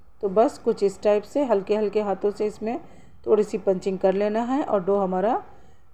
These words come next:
रेडी है पूरियाँ बनाने के लिए। तो अभी हमें क्या करना है कि हमें इसमें से ना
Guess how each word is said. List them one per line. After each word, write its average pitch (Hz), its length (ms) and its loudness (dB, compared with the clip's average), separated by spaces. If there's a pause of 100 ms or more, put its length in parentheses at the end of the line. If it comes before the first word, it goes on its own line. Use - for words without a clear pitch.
रेडी 190 320 2
है 285 180 2 (800)
पूरियाँ 220 280 4
बनाने 175 380 2
के 170 140 -4
लिए। 175 340 -2
तो - 160 -2
अभी 208 180 4
हमें 202 240 -2
क्या 185 200 0
करना 190 340 0
है 233 180 -2 (640)
कि 240 60 -8
हमें 233 160 -2
इसमें 226 260 -4
से 214 140 -4
ना 285 240 0